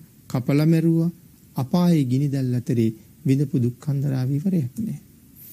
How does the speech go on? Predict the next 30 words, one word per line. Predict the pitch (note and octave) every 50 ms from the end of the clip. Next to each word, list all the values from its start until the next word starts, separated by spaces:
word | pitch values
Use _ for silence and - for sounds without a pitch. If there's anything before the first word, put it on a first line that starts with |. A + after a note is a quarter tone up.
| - - - - - -
මේ | F#3 F3+ G#3+ A3 E3
තෘෂ්ණාව | - - - F3 F#3 F3+ - - A3+ A#3 A#3+ B3 B3 B3 A#3
නැමැති | G3 D#3+ D3+ E3 F3+ G3 G3 G3 F3
ධර්මතාවය | B2+ C3+ B2+ C3+ F#3+ G3+ G3+ F#3+ - D#3 C#3+ C#3 C3+ B2+ B2 A#2 A2 A2 A2 - - - - - - - -
මේ | D3+ C#3+ D3+ E3 F#3 G#3+ A#3+ B3+
තරම් | B3 - - A3+ A#3 B3 A#3+ G#3+ D#3+
දුක්ඛන්දරාවකට | B2+ C#3 D#3 D#3 - - - A3+ A3+ A3+ G#3+ A3 A3 A3 A3 A3 A3 A3 G#3 A3+ F#3+ F#3+
මාව | D#3+ D3+ D#3 E3 E3+ E3+
ඇදලා | D#3+ C#3 C3 D#3+ D#3+ E3 D3
දැම්මනම් | C3+ C3+ C#3+ D3 C#3 C3 B2 A#2+ A#2 A2 A2 - - - - - - - - - - - -
ඇයි | F3 F#3 F#3 C#3+
හතුරෙක් | G#2 A2 A#2+ B2 - - F#3+ F#3+ G3 G3 G3
සේ | - - D#3 D3 C#3
හිතලා | A#2 C3 C3 - C#3 B2 A#2 A2 A2 - - - - - - -
මේ | - - C#3 D3
තෘෂ්ණාවෙන් | - - B2+ B2+ B2+ - - - C#3 C3 C3+ C3 B2 A#2+ A#2+ A#2
වහ | A#2 A#2+ A#2 C3
වහ | C3+ C3+ A#2 A2+ A#2+ A#2
බැහැර | A2 A2 A#2+ G#2+ B2+ D3 C#3+
වෙන්න | B2+ B2 A#2+ A#2 A2 A2+
බැරි | G#2+ A2 A#2+ C#3 F3+ G3
කියන | G3 - C#3 C3+ B2+ C3
කාරණාව | B2+ C3+ C3 C3 B2+ C3 C3 C3 C3
යන්නේ? | C#3+ F3 G3 F#3 A3 A#3 - G3+ E3+ - - - - - - - - - - - - - - - - - -
ආන් | - F3+ E3+ G3+ A#3
මේ | B3 A#3+ A3 F#3+
තෘෂ්ණාව | E3+ - F#3 F3+ F3 F3 - F#3 E3+ D#3+ C#3+ C#3
ශීන | B2+ B2 - - E3 E3+ F3 E3+
කරලා | E3 - C#3 C3+ A#2+ A2+
දාන්න. | A2 - - - C#3